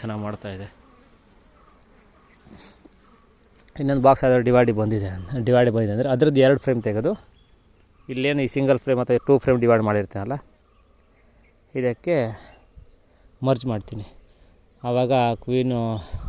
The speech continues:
ಮತ್ತೆ ಏನೋ ಒಂದು ಪ್ರಾಬ್ಲಮ್ ಆಗಿ ಫೇಲ್ ಆಯಿತು ಅಂದರೆ ತುಪ್ಪಕ್ಕೆ ಬರಲ್ಲ. ಅದಕ್ಕೆ ಈ ಥರ ನಾನೊಂದು ಮಿನಿಮಮ್ ಅಂದರೂ ಒಂದು ಹದಿನೈದು ಕ್ವೀನು, ನನ್ನ ಹತ್ರ ಐವತ್ತು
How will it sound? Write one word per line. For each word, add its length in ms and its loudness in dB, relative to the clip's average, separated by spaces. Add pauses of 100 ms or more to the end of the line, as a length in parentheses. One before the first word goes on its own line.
ಮತ್ತೆ 280 -6 (840)
ಏನೋ 240 -4
ಒಂದು 160 -4
ಪ್ರಾಬ್ಲಮ್ 340 0 (100)
ಆಗಿ 220 -2 (1500)
ಫೇಲ್ 280 -2
ಆಯಿತು 280 -4 (1080)
ಅಂದರೆ 220 -4 (260)
ತುಪ್ಪಕ್ಕೆ 320 -6
ಬರಲ್ಲ. 220 -8 (240)
ಅದಕ್ಕೆ 320 -6
ಈ 20 -2 (100)
ಥರ 100 0 (200)
ನಾನೊಂದು 400 -2 (520)
ಮಿನಿಮಮ್ 400 4
ಅಂದರೂ 200 0 (440)
ಒಂದು 200 -4
ಹದಿನೈದು 540 4
ಕ್ವೀನು, 220 2 (100)
ನನ್ನ 140 -4
ಹತ್ರ 120 -2 (140)
ಐವತ್ತು 320 2